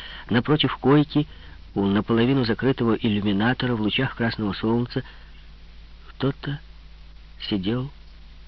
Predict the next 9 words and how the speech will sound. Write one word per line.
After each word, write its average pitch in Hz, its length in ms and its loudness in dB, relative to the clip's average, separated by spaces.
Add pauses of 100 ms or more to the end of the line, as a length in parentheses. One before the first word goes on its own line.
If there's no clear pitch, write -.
(240)
на 113 100 -2
стуле. 92 640 -6 (2000)
Это 151 260 0
была 131 400 0 (680)
Хэри. 95 680 -2 (1400)
В - 60 -2
летнем 131 360 4
платье, 123 400 0
босая, 120 560 2